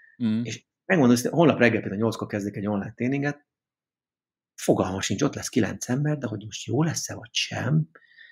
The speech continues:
Speaker 2: és ugyanaz az izgalom megvan bennem, hogy hát nem, nem, nem tudom, bízom benne, meg, meg van egy rutinom, de, de olyan, mint hogy mindig újra kéne kezdeni. Minden alkalommal újra kezded, mert oké, tudod, hogy valószínűleg sikerülni fog, de, de,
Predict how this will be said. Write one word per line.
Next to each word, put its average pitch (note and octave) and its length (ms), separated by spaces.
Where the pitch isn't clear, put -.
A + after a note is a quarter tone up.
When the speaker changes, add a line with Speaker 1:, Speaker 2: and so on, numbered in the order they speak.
Speaker 2:
és - 160
ugyanaz C3+ 260
az G#2 60
izgalom G#2 300
megvan F#2+ 280
bennem, A#2+ 200
hogy B2 220
hát G3+ 360
nem, E3+ 300
nem, D#3 180
nem C3+ 180
tudom, - 260
bízom A2 340
benne, G#2+ 260
meg, B2+ 200
meg - 180
van E2+ 120
egy A2+ 80
rutinom, C3+ 340
de, C#3+ 180
de - 160
olyan, F3+ 160
mint A#2+ 120
hogy A#2+ 100
mindig B2 180
újra A2 180
kéne F#2+ 220
kezdeni. F#2 500
Minden C#3+ 360
alkalommal G2+ 420
újra G2 180
kezded, G2+ 360
mert A2+ 340
oké, D#3+ 260
tudod, D#3 280
hogy C3+ 180
valószínűleg C3+ 360
sikerülni G#2+ 380
fog, G#2 200
de, - 220
de, - 140